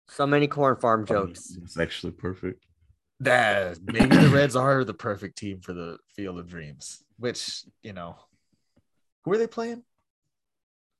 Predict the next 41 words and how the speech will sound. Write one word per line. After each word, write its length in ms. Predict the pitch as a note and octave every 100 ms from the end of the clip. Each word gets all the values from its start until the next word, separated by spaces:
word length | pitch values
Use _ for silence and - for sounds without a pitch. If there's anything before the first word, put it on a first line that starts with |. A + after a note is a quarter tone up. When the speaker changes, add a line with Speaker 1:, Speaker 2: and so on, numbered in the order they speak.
| _ -
Speaker 1:
They're 80 |
playing 300 | B2 C#3+ E3
the 80 | D#3
Cubs 340 | C#3 D3+ C#3+ B2+
in 100 | B2+
Iowa. 400 | B2 A#2 G#2+ G#2 _ _ _ _ _ _ _ -
Speaker 3:
Oh, 160 | A#2+
you're 100 | -
Speaker 2:
Uh, 40 | F2+
Speaker 3:
gonna 120 | E2+
win. 680 | D#2+ B1 A#1 - - - -
Speaker 2:
uh, 40 | - - _
Speaker 1:
Yeah, 180 | B2+ G#2+
Speaker 2:
God. 80 | G2
Speaker 1:
we 80 | A#2+
are. 200 | G2 - - _ _
Speaker 2:
It's 160 | E2 D#2+
Speaker 3:
Guys, 180 | G2+ E2
Speaker 2:
bombing 220 | D#2+ -
Speaker 3:
literally 320 | A2 A2+ A2 G#2+
Speaker 2:
inducing. 140 | G2+
Speaker 3:
flip 340 | - - A2 A2
a 60 |
coin, 340 | - G#2+ G#2 G2+
whoever's 360 | G#2 G#2 G#2
a 40 | G2
bigger 300 | G2+ G2+ F#2
turd. 440 | - F#2+ F#2+ F#2 - -
Shit. 460 | - - G#2 F#2 _ _ _ _ _ _ _ -
Uh, 220 | G2 F2+ E2+
all 100 | C#3+
right, 200 | D#3+ B2+
guys, 420 | G#2+ A#2+ A#2+ A#2+
this 160 | - D3+
has 40 |
been 140 | - C3+
the 80 | G2+
podcast. 680 | G2 F2+ F2 G#2 F#2+ F#2+ -
We'll 100 | F3
see 220 | - F2
you. 160 | E2+